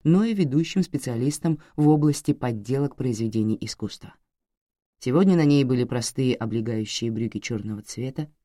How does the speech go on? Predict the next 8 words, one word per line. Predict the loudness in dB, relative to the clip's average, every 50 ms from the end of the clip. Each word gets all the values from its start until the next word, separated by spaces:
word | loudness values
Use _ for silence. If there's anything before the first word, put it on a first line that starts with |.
| _ _ _ _ _ _ _ _
серый | 0 4 6 8 8 8 6 4
свитер | 2 0 2 2 2 4 2 2 -2 -2
с | 0
треугольным | 2 2 2 4 4 4 4 6 6 4 4 4 4
вырезом | 4 4 4 4 2 2 2 0 0 -2 _ _ _ _ 0
и | 2 2
шелковый | 2 0 0 0 0 0 0 -2 -4 -6 -4 -4
шарф. | -6 -8 -8 -10 -12 -12 -14 _ _